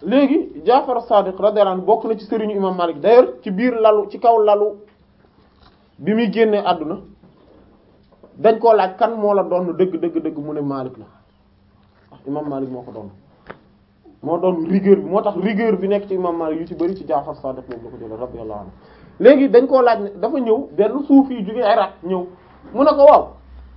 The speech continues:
yéen foofu xaalu yéen seen gars yi, yéen taalibe yi, maanaam yéen ñi nga xam ne yéen a yëngu ci tasawuf foofu ca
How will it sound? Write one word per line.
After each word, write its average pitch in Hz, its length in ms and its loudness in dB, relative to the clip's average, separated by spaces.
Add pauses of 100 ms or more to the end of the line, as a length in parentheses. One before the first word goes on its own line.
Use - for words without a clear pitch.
(420)
yéen 262 380 6
foofu 220 300 0
xaalu 262 340 0
yéen 196 300 -2
seen 202 260 -8
gars 214 180 6
yi, 190 120 0
yéen 196 200 -2
taalibe 208 380 4
yi, 160 180 -2
maanaam 202 340 0
yéen 190 220 -4
ñi 190 80 -2
nga 202 100 -2
xam 208 120 -4
ne 180 80 0
yéen 196 180 0
a 214 40 0
yëngu 190 300 0
ci - 80 -12
tasawuf 151 360 -6
foofu 180 300 -8
ca 165 80 -8